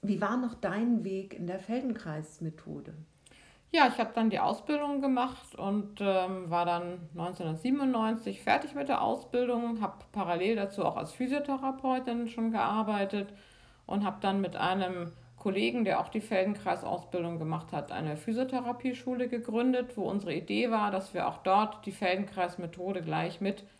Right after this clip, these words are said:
Speaker 2: in der Ausbildung ein wenig installieren, damit die Schüler eine gute Körpererfahrung mitnehmen, was für diesen Beruf wichtig ist. Und habe dann eigentlich in Freiburg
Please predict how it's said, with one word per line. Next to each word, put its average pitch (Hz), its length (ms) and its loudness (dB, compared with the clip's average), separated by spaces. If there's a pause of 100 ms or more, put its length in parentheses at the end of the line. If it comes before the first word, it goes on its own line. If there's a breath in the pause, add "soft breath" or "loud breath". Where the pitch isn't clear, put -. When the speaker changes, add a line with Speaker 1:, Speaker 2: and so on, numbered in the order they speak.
Speaker 2:
in 180 80 -6
der 180 160 0
Ausbildung 175 760 0 (280 soft breath)
ein 170 220 -4
wenig 170 300 -2
installieren, 190 640 0
damit 180 220 -2
die 180 80 -4
Schüler 196 340 0
eine 170 180 -2
gute 160 460 -4 (280 loud breath)
Körpererfahrung 226 840 4
mitnehmen, 208 400 0
was 170 160 -4
für - 80 -6
diesen 156 200 -4
Beruf 147 340 -6
wichtig 226 360 -2
ist. - 300 -4 (640 loud breath)
Und 214 200 -2
habe 240 220 2
dann 247 220 4
eigentlich 226 600 0
in 208 360 2
Freiburg 208 680 2